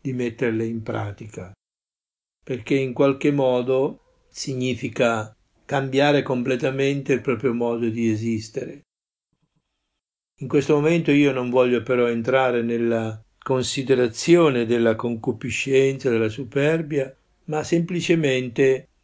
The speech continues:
della ultima affermazione,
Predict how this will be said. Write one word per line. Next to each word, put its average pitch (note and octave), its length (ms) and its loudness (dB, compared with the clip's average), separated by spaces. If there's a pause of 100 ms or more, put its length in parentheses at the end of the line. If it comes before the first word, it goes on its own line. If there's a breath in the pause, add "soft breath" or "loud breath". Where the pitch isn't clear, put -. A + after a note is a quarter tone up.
della B2+ 840 2
ultima C3 600 2
affermazione, B2 1300 -2